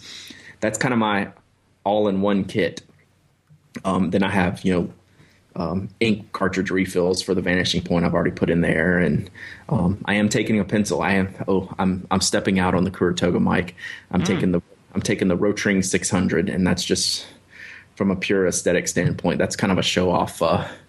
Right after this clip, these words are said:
Speaker 1: show off pencil. And since I rarely use a pencil at work, I just wanted to take, I wanted to take that one in case I ever needed it. That's kind of a ooh-ah pencil. So that's, uh, that I took, but my little pencil case holds extra pencil leads if I need that. So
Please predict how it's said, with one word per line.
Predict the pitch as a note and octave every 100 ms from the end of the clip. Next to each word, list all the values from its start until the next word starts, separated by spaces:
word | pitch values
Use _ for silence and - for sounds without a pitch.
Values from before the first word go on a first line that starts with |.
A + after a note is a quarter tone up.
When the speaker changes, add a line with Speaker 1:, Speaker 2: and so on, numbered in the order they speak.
| - - - -
Speaker 1:
show | - G#2+
off | F#2+ F#2
pencil. | - F2+ F2+ F2
And | -
since | G2
I | F#2
rarely | G2+ F#2+
use | F2+ F2+
a | -
pencil | G2 F#2+ F2
at | D#2
work, | E2+ E2+ E2+
I |
just | - -
wanted | F2 -
to | -
take, | -
I | G2
wanted | F#2 F2
to | -
take | - -
that | -
one | E3+ F3
in |
case | F3 F3
I | C#3+ - - A#3+ -
ever | - -
needed | F2+ - -
it. | - -
That's | - -
kind | - -
of | E2+
a |
ooh-ah | G2 - F#2 F2
pencil. | - - -
So | - D#2 F#2 - - - - - -
that's, | F2+ -
uh, | F#2 F2 F2+ - - - - - - - - - - - - -
that | G2+ F2+
I | E2+
took, | - F2
but | F2+ -
my | F2+
little | F#2 F2
pencil | F#2 F2 -
case | F2 F2
holds | D#2 E2
extra | G2+ A#2+
pencil | A#2+ D3 F2
leads | B1+ C2 -
if | F3
I | -
need | F#2+ -
that. | - -
So | - E2+ E2+